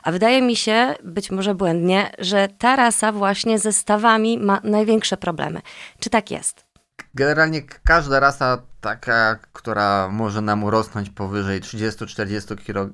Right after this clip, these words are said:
Speaker 2: kilogramów i więcej, może posiadać dysplazję stawów biodrowych, dysplazję stawów łokciowych, dysplazję barku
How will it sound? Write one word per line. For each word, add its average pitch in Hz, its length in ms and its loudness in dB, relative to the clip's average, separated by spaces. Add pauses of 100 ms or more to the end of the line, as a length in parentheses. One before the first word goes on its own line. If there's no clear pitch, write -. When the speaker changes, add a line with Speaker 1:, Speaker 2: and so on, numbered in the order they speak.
(100)
Speaker 2:
kilogramów 101 640 -4
i 113 80 -8
więcej, 107 400 -4
może 98 300 -6
posiadać 90 560 -12
dysplazję 90 560 -10
stawów 120 360 -8
biodrowych, 113 540 -2
dysplazję 95 520 -8
stawów 104 360 -8
łokciowych, 104 760 -4 (360)
dysplazję 98 840 -4
barku 120 760 0